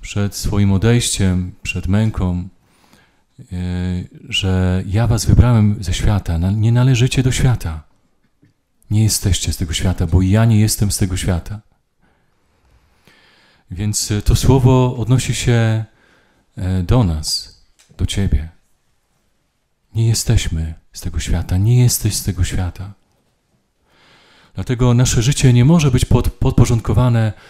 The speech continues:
tylko wszystkim tym sprawom doczesnym, tym różnym, e, tej literze prawa, e,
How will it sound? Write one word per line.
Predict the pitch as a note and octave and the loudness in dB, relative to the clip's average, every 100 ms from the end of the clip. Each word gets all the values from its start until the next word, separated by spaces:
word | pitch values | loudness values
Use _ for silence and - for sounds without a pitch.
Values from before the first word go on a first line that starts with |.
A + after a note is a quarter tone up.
| - | -8
tylko | - - C#3+ | -4 0 2
wszystkim | - - - A#2 | 2 0 0 0
tym | - G#2 | 0 0
sprawom | - A#2 A#2 A2 | 4 4 4 2
doczesnym, | G2 G2 A#2+ A2+ - G#2 F#2+ F2+ | 2 0 0 -2 0 0 2 0
tym | G2 F#2 F#2 - - - - _ - | -2 0 -2 -6 -20 -20 -20 _ -10
różnym, | F#2+ G2+ G2 F#2+ F#2 | -8 -2 0 0 0
e, | F#2 F#2 F#2 F2+ | 0 0 -2 -2
tej | G#2 | -2
literze | G2 - G#2+ G2+ | 0 0 0 0
prawa, | A2 A2+ G#2 F#2+ F#2 - _ _ _ _ _ _ _ - | 0 0 -2 -2 -6 -12 _ _ _ _ _ _ _ -10
e, | F#2 F#2 F#2 F#2 F#2 F2+ F2+ F2+ F2+ F2+ F2+ F2 F2 F2+ F#2 | -6 -4 -2 -2 -2 -2 -2 -2 -2 -2 -2 -2 -2 -4 -8